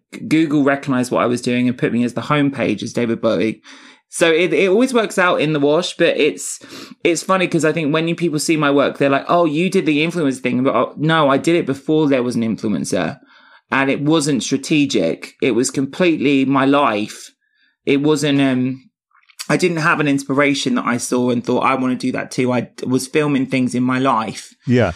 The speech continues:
Speaker 2: Now,
Speaker 1: So,
Speaker 2: eh, I'm glad you pointed
Speaker 1: there you
Speaker 2: that
Speaker 1: go.
Speaker 2: out as
Speaker 1: <laughs>
Speaker 2: well, because, you know, influencer is sort of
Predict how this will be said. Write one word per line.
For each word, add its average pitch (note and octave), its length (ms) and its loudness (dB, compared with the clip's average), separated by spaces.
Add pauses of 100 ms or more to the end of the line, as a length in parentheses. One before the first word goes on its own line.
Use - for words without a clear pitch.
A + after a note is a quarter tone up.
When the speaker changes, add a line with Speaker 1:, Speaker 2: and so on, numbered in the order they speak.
(280)
Speaker 2:
Now, C#3 140 2
Speaker 1:
So, B2+ 80 0
Speaker 2:
eh, C#3 180 4
I'm D3 120 2
glad E3 220 2
you D3+ 60 0
pointed D3+ 280 2
Speaker 1:
there B2 80 6
you B2 60 6
Speaker 2:
that B2+ 40 6
Speaker 1:
go. C3 80 6
Speaker 2:
out B2+ 60 6
as A#2 160 2
Speaker 1:
<laughs> C3 60 4
Speaker 2:
well, C3 120 4
because, G#2 480 2 (540)
you A#2 220 0
know, A#2 80 4
influencer A2+ 760 2
is F#2 160 2
sort G#2+ 200 2
of F#2+ 260 2